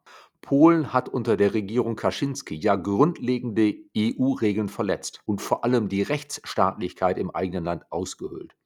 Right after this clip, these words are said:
Die E U hat dann nach einigem Zögern erheblichen Druck auf Warschau ausgeübt und in großem Umfang Gelder zurückgehalten.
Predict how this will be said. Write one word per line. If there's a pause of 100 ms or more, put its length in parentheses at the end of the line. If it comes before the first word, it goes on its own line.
(260)
Die
E
U
hat
dann
nach
einigem
Zögern
erheblichen
Druck
auf
Warschau
ausgeübt (360)
und
in
großem
Umfang
Gelder
zurückgehalten.